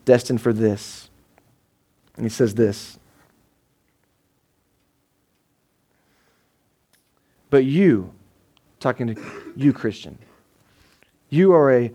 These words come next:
chosen race, a royal priesthood, a holy nation, a people for his possession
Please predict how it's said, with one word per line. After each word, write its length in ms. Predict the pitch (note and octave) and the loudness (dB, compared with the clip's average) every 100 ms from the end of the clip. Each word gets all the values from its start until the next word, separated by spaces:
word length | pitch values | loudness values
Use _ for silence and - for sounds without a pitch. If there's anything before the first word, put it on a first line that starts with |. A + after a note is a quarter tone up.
| - _ | -12 _
chosen 520 | - E3+ F3 F3+ C3+ | 0 2 2 0 0
race, 340 | A#2 A2+ - | 0 -2 -6
a 60 | A#2+ | -8
royal 380 | A#2+ D3 F3+ F3+ | 2 4 4 0
priesthood, 500 | - B2+ - - A2 | -2 -6 -6 -8 -6
a 80 | |
holy 400 | G2+ - E3 E3+ | -8 0 2 2
nation, 480 | C3+ G#2 - G#2 G#2 - - - | 0 -4 -10 -16 -18 -20 -20 -8
a 120 | B2 | -8
people 440 | - - F3+ F3 C3 | -6 -2 0 2 0
for 220 | - A#2 | 0 -4
his 260 | A#2 F3+ | 2 0
possession 720 | F3+ E3+ B2 C3+ - - F#2+ | 0 -6 0 0 0 -4 -16